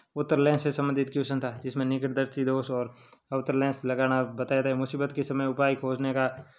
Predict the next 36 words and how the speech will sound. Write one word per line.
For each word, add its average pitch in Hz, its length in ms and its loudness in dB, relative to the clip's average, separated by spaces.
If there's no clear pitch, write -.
अम, 127 220 -4
सही 143 240 2
अर्थ 135 220 2
है 131 80 4
आग 127 220 4
लगने 131 260 2
पर 127 160 -2
कुआं 131 240 0
खोदना, 120 460 -4
इसका 135 200 -4
सही 135 180 0
ऑप्शन 127 320 0
यही 131 180 2
होगा। 123 340 -2
उसके 147 180 -2
बाद 151 220 4
अगला 147 220 4
क्वेश्चन, 147 280 -2
राजस्थान 143 320 0
के 147 120 -4
किस 147 180 -4
जिले 143 220 2
में 143 140 2
हैवेल्स 135 340 2
इंडिया 143 280 4
की 135 100 0
फैक्ट्री 139 400 -2
है? 135 180 0
इसका 147 200 -2
सही 147 180 2
आंसर 139 340 2
अलवर 131 300 2
है। 123 60 -4
अलवर 151 200 6
के 151 120 2
अंदर 139 240 2